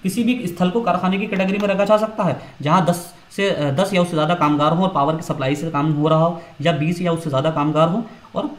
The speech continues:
बिना power supply के कामगार हो, अ, काम हो रहा हो, तो क्या ए-, इन्हीं दो कंडीशन में किसी भी स्थल को काम, अ, कारखाना घोषित किया जा सकता है? तो यहाँ exception धारा पिचासी के अंतर्गत राज्य सरकार को ये छूट दी गई है कि ऐसे किसी भी स्थल को वो जहाँ पर उचित समझे,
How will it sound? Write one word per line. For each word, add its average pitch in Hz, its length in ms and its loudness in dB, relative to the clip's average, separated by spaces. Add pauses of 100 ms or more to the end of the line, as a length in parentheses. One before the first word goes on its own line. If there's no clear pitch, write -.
बिना 151 200 2
power 160 200 0
supply 156 260 0
के 160 60 0
कामगार 156 440 2
हो, 156 180 2
अ, 147 260 -4
काम 147 220 2
हो 156 120 0
रहा 151 100 0
हो, 165 240 -2 (180)
तो 180 60 -4
क्या 180 140 -4
ए-, 143 300 -4
इन्हीं 190 200 4
दो 190 80 0
कंडीशन 175 380 0
में 202 160 -2
किसी 190 200 -6
भी 190 100 2
स्थल 175 200 -2
को 175 60 -4
काम, 165 200 0
अ, - 120 -6 (800)
कारखाना 151 300 2
घोषित 180 260 -2
किया 202 100 -2
जा 196 100 -2
सकता 190 220 -4
है? 131 80 -2
तो 170 140 -2
यहाँ 170 240 0
exception 147 420 -4
धारा 151 180 0
पिचासी 147 340 -4
के 156 60 0
अंतर्गत 151 400 -2 (220)
राज्य 147 280 0
सरकार 160 300 -2
को 180 80 -2
ये 196 80 2
छूट 196 240 -2
दी 156 120 4
गई 123 140 2
है - 400 -6 (120)
कि 233 60 2
ऐसे 165 540 -2 (140)
किसी 185 220 0
भी 233 160 6
स्थल 139 260 -2
को 226 360 -4 (180)
वो 147 340 -2 (220)
जहाँ 143 240 2
पर - 380 -4
उचित 160 260 -4
समझे, 151 420 -2